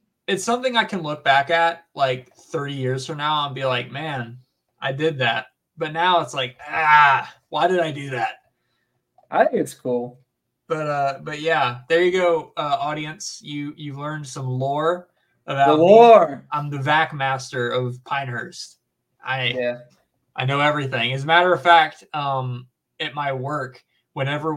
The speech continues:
Speaker 1: they have <laughs> vacuum problems,
Speaker 2: <laughs>
Speaker 1: they, they come to me. Uh, several times they have now. They came and asked me, like, "Well, what can we do about this?"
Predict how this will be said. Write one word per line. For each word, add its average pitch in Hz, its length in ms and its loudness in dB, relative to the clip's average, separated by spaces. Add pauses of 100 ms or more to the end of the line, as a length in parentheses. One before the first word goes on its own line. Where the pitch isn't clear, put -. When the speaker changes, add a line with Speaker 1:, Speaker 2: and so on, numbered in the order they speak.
Speaker 1:
they 135 140 -2
have 139 220 -2
<laughs> 135 100 0
vacuum - 400 -8
problems, 147 720 -2 (200)
Speaker 2:
<laughs> - 180 -20
Speaker 1:
they, 147 160 -2
they 147 280 -10
come 151 220 -6
to 135 80 -6
me. 127 400 -4 (240)
Uh, 135 160 0
several 170 400 4
times 127 320 -4
they 123 140 -4
have 120 200 -2
now. 120 140 -8
They 127 100 -4
came 139 180 -10
and 135 80 -8
asked 131 260 -4
me, 131 120 -6
like, 123 220 -4
"Well, 135 280 -14 (280)
what 131 540 -10
can 156 120 -10
we 143 100 -12
do 143 180 -6
about 117 280 -2
this?" - 360 -14